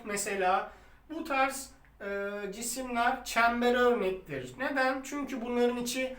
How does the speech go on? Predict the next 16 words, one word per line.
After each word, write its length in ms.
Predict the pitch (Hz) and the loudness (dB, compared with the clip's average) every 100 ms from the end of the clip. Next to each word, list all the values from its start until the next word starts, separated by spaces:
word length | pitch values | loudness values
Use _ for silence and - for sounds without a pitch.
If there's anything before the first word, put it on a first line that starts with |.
| - - | -14 -8
boştur 540 | 180 226 226 - 175 | 0 0 0 -4 -4
arkadaşlar. 840 | 156 123 - - 90 - - 80 - - - - - - - - | -4 -4 -8 -10 -10 -12 -12 -14 -16 -20 -20 -20 -20 -20 -18 -4
Daire 400 | 285 339 330 320 | 0 2 0 0
örnek 340 | 320 311 302 | -4 -4 -4
olarak 480 | 294 302 294 269 269 | -2 0 2 2 -2
da 40 | 277 | -6
genelde 800 | 247 302 277 254 247 254 240 240 | -2 -2 0 0 0 -4 -4 -2
bozuk 360 | 254 - - | -2 -2 -2
para 380 | 254 202 160 - | 2 4 2 0
örnekleri 720 | 190 196 196 190 185 147 120 - - _ _ | -2 -2 -2 -6 -6 -6 -8 -12 -20 _ _
çok 240 | 247 233 | -14 -12
sık 320 | - 233 240 | -12 -12 -8
verilir 540 | 202 185 180 180 208 - - - | -6 -4 -2 -4 -6 -12 -20 -10
veya 320 | 233 240 240 | -2 0 0
kapak 540 | 240 240 262 254 - - | 0 -4 -2 -4 -4 -10
örnekleri, 880 | 202 202 196 190 190 170 170 180 | -6 -4 -4 -6 -6 -6 -4 -4